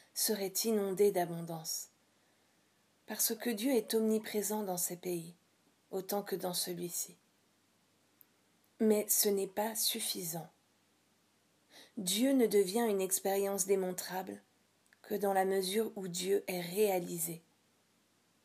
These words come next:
Dieu est présent sans mesure dans le monde entier. Mais il faut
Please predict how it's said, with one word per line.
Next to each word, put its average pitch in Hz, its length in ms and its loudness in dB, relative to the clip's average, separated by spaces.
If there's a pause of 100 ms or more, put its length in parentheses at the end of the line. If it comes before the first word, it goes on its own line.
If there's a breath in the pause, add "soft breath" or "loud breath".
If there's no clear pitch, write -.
(720 soft breath)
Dieu 226 420 2
est 208 140 2
présent 208 500 0
sans 247 300 2
mesure 196 500 -2
dans 185 140 -2
le 185 100 -2
monde 190 300 -4
entier. 175 420 -8 (1160)
Mais 185 180 0
il 185 180 -4
faut 196 300 2